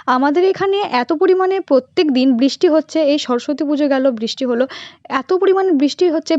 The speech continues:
এত এত গাছ বৃষ্টির জন্য তো তুলে রাখা সম্ভব নয়। তো যেটা হয়, গাছগুলো কিন্তু আমাদের এই ছাদেই পড়ে থাকে। আর আমি যদিও বা কিছু ভরি,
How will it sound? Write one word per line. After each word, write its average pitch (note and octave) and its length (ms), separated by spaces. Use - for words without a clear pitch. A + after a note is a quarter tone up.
এত B3+ 240
এত F#4 200
গাছ B3 280
বৃষ্টির C4 440
জন্য E4+ 280
তো F4+ 120
তুলে C#4 260
রাখা D#4 240
সম্ভব C4 500
নয়। G#3 180
তো B3 380
যেটা D4 300
হয়, C#4+ 360
গাছগুলো C4 380
কিন্তু F4 260
আমাদের D4+ 320
এই E4+ 40
ছাদেই C4 380
পড়ে A3+ 200
থাকে। - 340
আর A#3 260
আমি C4+ 220
যদিও C#4+ 340
বা G4 100
কিছু F#4+ 240
ভরি, C#4+ 360